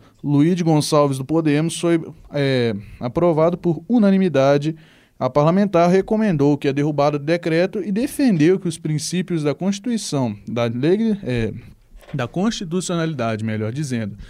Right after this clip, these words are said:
da legabilidade e do regimenta-, da regimentabilidade da proposta, segundo ela, a portaria que autorizou o aumento da passagem apresenta vícios de Constituição e ilegalidade,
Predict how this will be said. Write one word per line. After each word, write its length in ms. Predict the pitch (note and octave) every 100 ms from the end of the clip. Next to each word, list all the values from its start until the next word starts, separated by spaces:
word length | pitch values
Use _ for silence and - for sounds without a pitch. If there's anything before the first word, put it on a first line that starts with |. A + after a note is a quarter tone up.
| - - -
da 120 | - A2
legabilidade 960 | C#3+ F#3 G3 G3+ G3 C3 A#2+ G#2+ G#2 - - - -
e 100 | C#3
do 140 | C3+ B2+
regimenta-, 760 | A2+ F3+ G#3 G#3 G3 F#3 -
da 160 | - A2+
regimentabilidade 1400 | A#2 D3+ E3+ D#3 D#3+ D3+ D3 D#3 B2+ A2+ G#2 A2+ C3+ D3+
da 120 | D3
proposta, 680 | C#3 B2 A2+ A#2 C#3+ F#3+ G3+ _ _
segundo 420 | - D3+ E3+ E3+
ela, 460 | C3 C3 E3 E3 -
a 260 | C3 A#2+ G#2+ -
portaria 680 | E3 G3 G3+ G3+ C#3+ B2+ B2
que 100 | B2+
autorizou 640 | C3 F3 G3+ G3 D3 C3+
o 40 |
aumento 360 | B2+ A2+ A#2+ C3+
da 100 | E3
passagem 760 | F3+ G3 G3 E3 E3 E3+ F3 - _ _
apresenta 680 | D3 D#3 F3+ D#3+ D#3+ F3+ D#3
vícios 560 | B2+ F3+ A#3+ - G#3+
de 120 | F3 F3+
Constituição 1040 | - G#3 A#3 - G3+ F#3+ D#3 - E3+ F#3+
e 160 | - - -
ilegalidade, 1200 | G#3+ A3+ G3 D#3 F3 F#3 D#3+ A#2 A#2 A#2 G#2+ G2+